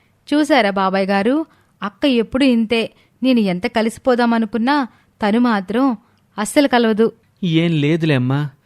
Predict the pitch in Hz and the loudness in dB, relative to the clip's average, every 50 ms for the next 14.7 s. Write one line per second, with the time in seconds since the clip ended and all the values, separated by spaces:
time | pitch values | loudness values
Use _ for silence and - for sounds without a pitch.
0 | _ _ _ _ _ _ - 131 127 131 139 151 147 151 139 127 - - 127 110 | _ _ _ _ _ _ -4 -2 0 2 2 2 2 0 -2 -2 -4 -6 -8 -6
1 | - 123 135 156 175 170 147 - _ _ _ _ - 117 117 127 143 160 160 143 | -4 -4 -2 -2 -2 -4 -6 -8 _ _ _ _ -6 -4 -2 0 2 0 0 0
2 | 143 131 - - 127 117 - - 143 135 123 131 120 117 113 110 113 120 156 185 | -2 -4 -2 -4 -6 -6 -4 -4 -4 -2 0 0 -2 -2 -2 -2 -2 -2 -2 -4
3 | 190 175 131 - _ _ _ _ _ _ - 131 135 127 120 113 110 110 120 131 | -4 -6 -6 -10 _ _ _ _ _ _ -6 -2 -2 -2 -2 -2 -4 -4 -4 -4
4 | 135 131 131 - 143 151 165 160 - - 123 113 110 107 107 120 107 - - - | -4 -6 -4 -6 -4 -2 -2 -4 -4 -4 -6 -4 -4 -4 -4 -8 -10 -10 -8 -8
5 | 101 98 117 127 - _ _ _ _ _ _ _ _ _ _ _ 208 214 220 202 | -8 -8 -10 -12 -16 _ _ _ _ _ _ _ _ _ _ _ -2 0 2 2
6 | 185 180 180 190 226 262 - _ _ _ _ _ - 220 214 233 262 277 262 233 | 2 0 0 -2 -2 -4 -6 _ _ _ _ _ -2 2 2 4 4 4 2 2
7 | 240 208 190 - - 233 202 185 196 202 - 220 - 240 233 220 196 185 185 180 | 0 -2 -2 0 0 2 2 2 0 -4 -6 -6 -2 0 2 2 2 0 -2 -4
8 | - - _ _ _ - 190 202 220 254 - 240 220 - - 233 214 - 214 208 | -4 -6 _ _ _ -4 -2 0 0 0 0 0 -2 -2 -4 -4 -2 -2 -2 -2
9 | 208 - 240 254 254 - _ _ _ _ _ _ _ _ _ _ - 170 208 247 | -2 -2 -2 -2 -2 -6 _ _ _ _ _ _ _ _ _ _ 0 0 0 0
10 | 214 240 208 196 156 131 123 127 127 135 208 233 226 233 220 190 196 156 156 139 | 0 0 0 0 2 2 2 2 2 0 -2 0 2 2 0 0 0 -2 -2 -2
11 | 135 127 143 131 - - 127 113 101 90 120 151 - - 156 143 123 123 107 82 | -2 -2 -4 -6 -6 -4 -4 -4 -2 -2 -4 -6 -4 -4 -4 -2 -2 -4 -4 -6
12 | 76 - _ _ _ _ _ _ _ - 202 208 202 202 208 196 220 214 208 - | -10 -14 _ _ _ _ _ _ _ -2 0 0 0 0 0 -2 -2 -4 -4 -8
13 | _ _ _ _ _ 190 196 196 196 190 185 190 208 214 214 202 202 208 214 208 | _ _ _ _ _ -2 -2 0 2 0 0 2 2 2 2 2 2 2 0 0
14 | 190 185 185 185 - 220 175 185 185 214 208 208 190 | 0 0 -2 -2 -2 -2 -2 0 0 0 0 0 0